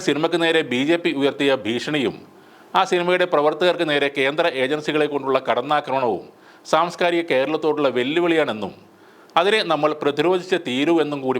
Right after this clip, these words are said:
പറഞ്ഞാണ് അദ്ദേഹം തൻ്റെ ആ പോസ്റ്റ് അവസാനിപ്പിക്കുന്നത്. അദ്ദേഹം പറഞ്ഞതൊരു തരത്തിൽ ശരിയാണ്.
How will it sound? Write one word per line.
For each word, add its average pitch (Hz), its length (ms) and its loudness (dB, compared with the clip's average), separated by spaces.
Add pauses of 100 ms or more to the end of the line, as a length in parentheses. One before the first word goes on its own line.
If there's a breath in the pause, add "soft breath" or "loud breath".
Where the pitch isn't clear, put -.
പറഞ്ഞാണ് 110 400 0
അദ്ദേഹം 113 300 0
തൻ്റെ 113 260 0
ആ - 20 4 (120)
പോസ്റ്റ് 110 340 -2 (160)
അവസാനിപ്പിക്കുന്നത്. 110 680 -4 (520 loud breath)
അദ്ദേഹം 165 280 0
പറഞ്ഞതൊരു 160 380 2
തരത്തിൽ 160 300 0
ശരിയാണ്. 127 380 -2